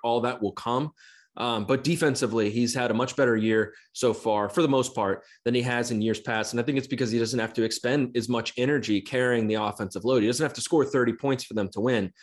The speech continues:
Um, and also, if he has an off night, uh, you know, scores, there's been games where he scores seventeen points and shoots terribly. They still win.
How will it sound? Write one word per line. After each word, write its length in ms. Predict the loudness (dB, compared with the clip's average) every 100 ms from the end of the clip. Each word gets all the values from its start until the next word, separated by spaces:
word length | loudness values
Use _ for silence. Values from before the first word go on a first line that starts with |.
| -20 _ -6
Um, 260 | -2 -2
and 160 | 0 -2
also, 500 | 0 0 2 4 4
if 120 | 2 0
he 60 |
has 140 | 2 2
an 80 |
off 260 | 0 0 -2
night, 380 | -2 0 -2 -4 _ _ -8
uh, 80 | -4
you 120 | 0
know, 80 | 0
scores, 540 | -2 -2 0 0 0 -2
there's 200 | -2 0
been 140 | 0
games 200 | 0 0
where 100 | 0
he 60 | 0
scores 280 | 0 -2
seventeen 400 | 0 0 -2 -4 -4
points 320 | 0 -2 -2
and 80 | -8
shoots 300 | -6 -6 -2
terribly. 400 | 0 2 2 2
They 100 | 0
still 280 | 2 0 0
win. 320 | 0 0